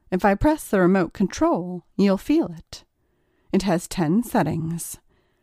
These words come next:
So I'm going to let you experience the shock at the lowest level.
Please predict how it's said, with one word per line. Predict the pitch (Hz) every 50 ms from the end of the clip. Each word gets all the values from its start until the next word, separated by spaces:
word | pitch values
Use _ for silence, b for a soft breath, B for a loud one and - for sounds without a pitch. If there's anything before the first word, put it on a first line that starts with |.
| _ _ _ _ _ _
So | - 185
I'm | 175 175 196
going | 196 196
to | - 220
let | 214 214 - -
you | 208 226 226
experience | 220 - - - - - 320 269 160 143 - 165 -
the | -
shock | 185 - - 254 220 - 175 - -
at | 220
the | - -
lowest | 277 277 285 302 285 214 156 170 - - -
level. | 240 202 185 180 190 185 185 220 -